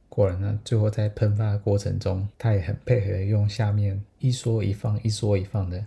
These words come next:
搞得好像要把我小老弟炸得一滴不剩。最后被这样伺候，还真是有点刺激啊。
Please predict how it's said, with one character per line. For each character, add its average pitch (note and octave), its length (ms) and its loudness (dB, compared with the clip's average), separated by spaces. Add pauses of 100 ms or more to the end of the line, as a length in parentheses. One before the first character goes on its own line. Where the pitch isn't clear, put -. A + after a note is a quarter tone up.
(120)
搞 F2 160 -4
得 F2+ 80 -4
好 F#2 140 -4
像 G2+ 240 0
要 G2 80 0
把 F#2 200 -2
我 F2+ 100 -4
小 F2+ 220 -4
老 F2+ 80 -6
弟 G2 220 -4
炸 F#2+ 200 -2
得 G2 100 -2
一 F#2+ 60 0
滴 F#2+ 120 -2
不 G2 140 -6
剩。 F#2 400 -2
最 A#2+ 160 2
后 A2+ 120 2
被 A2 160 -2
这 G#2+ 120 0
样 G#2 160 2
伺 G2+ 240 -2
候， G2 120 2
还 F2+ 180 -6
真 G2 240 -2
是 F#2+ 260 0
有 F#2 80 -2
点 F2+ 160 -4
刺 - 180 -2
激 F2 240 -6
啊。 - 160 -6